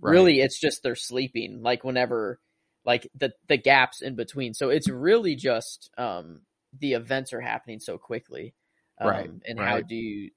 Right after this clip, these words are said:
Speaker 2: like, separate it? Um,
Speaker 1: Well, and that's the thing is that, like, <clears throat> I don't know if it's a, it's necessarily massive events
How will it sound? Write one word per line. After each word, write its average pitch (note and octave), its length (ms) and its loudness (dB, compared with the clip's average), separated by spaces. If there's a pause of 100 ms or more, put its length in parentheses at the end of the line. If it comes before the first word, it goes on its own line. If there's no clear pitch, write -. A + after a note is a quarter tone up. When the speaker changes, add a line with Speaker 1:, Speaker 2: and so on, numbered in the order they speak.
Speaker 2:
like, G2+ 200 -4
separate G2 520 -6
it? F#2+ 160 -10 (500)
Um, F#2+ 260 -8
Speaker 1:
Well, D3+ 140 0
and D3 100 2
that's F3 140 0
the E3 120 -10
thing D3 300 0
is G2+ 100 -4
that, G#2+ 160 -4
like, G#2 300 -8 (380)
<clears throat> - 320 -10
I D3 100 2
don't F#3+ 140 2
know F3+ 180 4
if - 120 -4
it's B2+ 180 -4
a, G2 320 -2
it's A2+ 160 -12
necessarily A#2 640 -6
massive G2+ 460 -8
events G2 600 -12